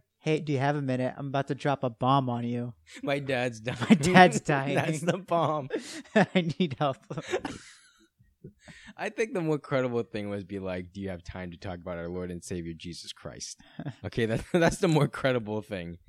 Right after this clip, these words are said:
Speaker 1: Well, wouldn't he just open with that?
Speaker 2: <laughs> I don't think so.
Speaker 1: <laughs>
Speaker 2: I think if it was a complete stranger, he might do that. But because you guys went to college together,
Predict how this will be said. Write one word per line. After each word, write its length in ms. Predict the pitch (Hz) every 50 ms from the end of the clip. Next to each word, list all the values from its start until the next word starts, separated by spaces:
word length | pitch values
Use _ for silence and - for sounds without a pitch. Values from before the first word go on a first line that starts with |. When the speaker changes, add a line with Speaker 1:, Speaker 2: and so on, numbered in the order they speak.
| - _ _ _ - - _ - - - _ _ -
Speaker 1:
Well, 180 | 156 156 156
wouldn't 240 | 151 156 170 170 165
he 80 | 170 160
just 200 | - 151 135 151
open 260 | 139 135 - - 160
with 120 | 170 165 -
that? 280 | 190 196 208 - - _ _ _ - _ _ _ _ _
Speaker 2:
<laughs> 440 | _ _ _ _ _ _ _ _ - 139 - - - - - - - - - -
I 140 | 247 233 208
don't 200 | - 175 147 -
think 200 | - 127 120 117
so. 320 | - - 107 98 95 98 95 - 120 -
Speaker 1:
<laughs> 140 | - - -
Speaker 2:
I 240 | 180 160 147 156
think 220 | 165 175 202 196 165
if 140 | 143 135 135
it 80 | 143
was 140 | 143 143 127
a 60 | 135
complete 420 | - - 139 120 - 131 131 127 123
stranger, 460 | - - - 117 107 120 135 - 113
he 100 | 120 113
might 280 | 104 95 95 90 82 -
do 200 | - 85 85 85
that. 300 | 82 85 87 92 - -
But 160 | 104 104 95
because 260 | 95 - - 110 95
you 100 | 101 101 98
guys 180 | 92 92 92
went 140 | 98 98 87
to 60 | 101
college 380 | 90 - - 101 101 98 92 -
together, 300 | - - - 82 76 76